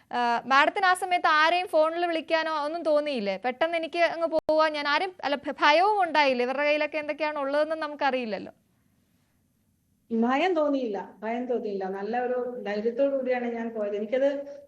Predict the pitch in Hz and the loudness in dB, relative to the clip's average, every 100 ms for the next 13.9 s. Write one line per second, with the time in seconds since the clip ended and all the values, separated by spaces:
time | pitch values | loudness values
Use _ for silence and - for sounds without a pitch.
0 | 202 208 208 208 226 254 277 285 240 226 | -6 -2 -2 0 0 0 -2 -2 0 -2
1 | 233 320 320 285 - 320 330 294 294 294 | 0 -2 -4 -6 -4 -4 -4 -4 -6 -4
2 | 294 277 285 277 269 247 247 269 254 247 | -2 -2 -2 -4 -4 -8 -6 -6 -2 -2
3 | 247 247 226 247 294 277 262 240 240 214 | -2 -2 0 0 0 -2 -4 -8 -6 -6
4 | 208 202 185 233 - 226 214 214 _ 220 | -6 -6 -6 -8 -8 -6 -6 -8 _ -6
5 | 226 254 240 233 226 220 - _ 220 240 | -2 0 0 -2 -4 -8 -14 _ -10 -2
6 | 240 240 269 311 302 294 277 277 254 240 | 2 2 0 -2 -2 -2 -2 -2 -2 -2
7 | 220 208 196 180 180 - - _ _ _ | -4 -4 -4 -4 -6 -14 -20 _ _ _
8 | _ _ _ _ - 294 247 208 - 262 | _ _ _ _ 0 2 2 -2 -10 -8
9 | 277 311 302 302 330 349 302 285 294 330 | -4 4 6 6 4 4 6 6 4 2
10 | 339 311 294 320 320 320 330 302 294 294 | 2 2 4 4 4 2 2 0 0 0
11 | 311 359 _ _ _ 233 233 233 220 240 | 0 -2 _ _ _ -4 0 0 0 0
12 | 247 285 302 330 339 320 302 311 320 330 | 6 6 6 4 2 4 0 0 -2 0
13 | 330 320 311 285 294 285 262 254 | 0 2 2 2 0 2 0 -2